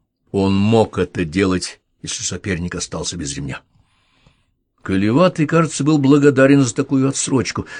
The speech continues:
Пять секунд и то время. Глянул из-под низких выпуклых бровей,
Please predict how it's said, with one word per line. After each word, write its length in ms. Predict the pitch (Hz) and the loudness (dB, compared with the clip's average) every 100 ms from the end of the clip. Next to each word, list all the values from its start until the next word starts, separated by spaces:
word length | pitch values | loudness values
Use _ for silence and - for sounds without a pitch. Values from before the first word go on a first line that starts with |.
| - | -20
Пять 420 | - 107 120 131 - | -2 2 4 2 0
секунд 800 | - - 131 - 131 110 - - - | -4 -4 -6 -4 -6 -6 -10 -20 -10
и 140 | 110 95 | -8 -6
то 200 | - 95 | -2 0
время. 360 | 90 82 76 _ _ _ _ _ - | 0 -2 -4 _ _ _ _ _ -12
Глянул 580 | 110 101 117 117 113 - | -6 0 2 4 2 0
из-под 500 | 113 - - 104 95 | -4 -4 -2 -2 0
низких 640 | 113 110 - 113 - - _ _ _ | 0 0 0 -4 -6 -12 _ _ _
выпуклых 560 | 98 104 - 104 98 90 | -4 -4 -4 -6 -4 0
бровей, 600 | 101 107 98 104 101 | 2 2 2 0 -2